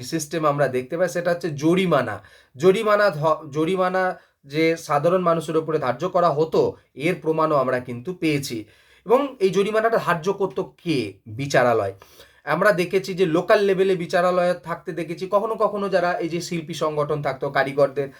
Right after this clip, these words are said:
তাদেরও স-, আহ, যারা কর্মের সঙ্গে যুক্ত, বিশেষ করে পেশাভিত্তিক সম্প্রদায়, তাদেরও আলাদা আলাদা বিচারালয় হতো, যেখানে এই বিচার ব্যবস্থার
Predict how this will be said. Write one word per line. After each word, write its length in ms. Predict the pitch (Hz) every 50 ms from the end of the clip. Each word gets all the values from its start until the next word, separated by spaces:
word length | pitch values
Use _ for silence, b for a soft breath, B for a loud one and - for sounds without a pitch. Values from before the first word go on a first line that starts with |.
| B B
তাদেরও 380 | B 156 175 180 226 226 233 220
স-, 140 | - - - - _ _ _ _ _ -
আহ, 140 | 156 151
যারা 220 | 151 170 180 196 190
কর্মের 460 | - - 175 175 190 196 214 240 254
সঙ্গে 300 | 247 - 233 220 208 196
যুক্ত, 300 | 156 170 170 147 - 175
বিশেষ 360 | 156 156 160 170 175 160 -
করে 200 | - 185 175 175
পেশাভিত্তিক 680 | 165 147 180 180 175 220 202 190 214 180 - - 202 -
সম্প্রদায়, 580 | - 190 175 165 151 170 160 160 160 156 151 B B B B B -
তাদেরও 480 | 151 151 165 170 247 277 285 254 202
আলাদা 340 | 151 143 151 165 170 165 170
আলাদা 260 | 170 170 165 160 156
বিচারালয় 480 | 147 147 143 147 147 139 143 147 143 139
হতো, 260 | 135 127 127 147 139
যেখানে 540 | 127 123 139 - 190 208 214 196 151 120 - b b b b
এই 380 | 143 147 151 151 147 143 143 143 _ _ -
বিচার 360 | 127 135 139 - 180 175 160
ব্যবস্থার 640 | 147 139 131 131 135 131 - - 135 123 123 123